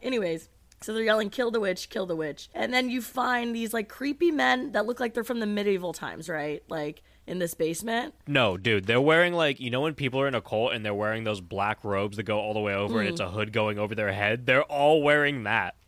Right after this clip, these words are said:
Speaker 1: They're all wearing that, and they're reading from this, like, book of death about this lady named Abigail back in the day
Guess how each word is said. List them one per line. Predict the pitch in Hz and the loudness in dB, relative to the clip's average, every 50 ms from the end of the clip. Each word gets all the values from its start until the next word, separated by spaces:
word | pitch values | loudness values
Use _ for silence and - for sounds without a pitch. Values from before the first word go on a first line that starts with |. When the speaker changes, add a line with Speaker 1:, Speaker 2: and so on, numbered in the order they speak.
| _ _ - | _ _ -14
Speaker 1:
They're | - - 226 - | -8 -4 0 2
all | 202 208 233 240 | 4 4 4 4
wearing | 254 262 262 240 | 2 2 0 2
that, | 214 190 185 175 170 - - - - - - | 2 2 2 2 0 -2 -6 -14 -20 -14 -8
and | 214 208 214 | -4 0 0
they're | 214 202 | 0 0
reading | 185 196 214 226 247 240 220 | 0 -2 -2 -2 -2 -2 -2
from | - 240 220 | -2 -2 -2
this, | 196 190 190 - | -2 -2 -2 -2
like, | 202 190 180 165 165 - | -2 -2 -2 -4 -4 -4
book | 190 202 - | -4 -2 -2
of | - 202 175 165 | -2 -4 -4 -4
death | - 180 165 160 143 151 - - - - - _ - | -2 -2 0 0 -2 -4 -8 -14 -20 -20 -20 _ -12
about | - 175 - 185 180 175 | -8 -4 -2 -2 -2 -2
this | - 196 180 170 | -2 -4 -6 -6
lady | 185 185 180 175 175 175 | -6 -4 -4 -2 -2 -4
named | 175 170 170 - - | -4 -6 -6 -8 -6
Abigail | 190 196 208 208 196 196 180 190 170 160 156 147 151 160 180 - _ _ _ | -2 -2 0 0 -2 -4 -4 -4 -4 -4 -4 -4 -6 -8 -10 -14 _ _ _
back | - 170 160 156 165 - | -4 -2 -2 -2 -2 -2
in | 196 | -2
the | 202 220 | -2 -2
day | 214 285 294 311 302 302 294 269 269 262 254 247 247 247 247 | 0 2 2 2 2 2 2 0 0 2 2 2 2 0 -2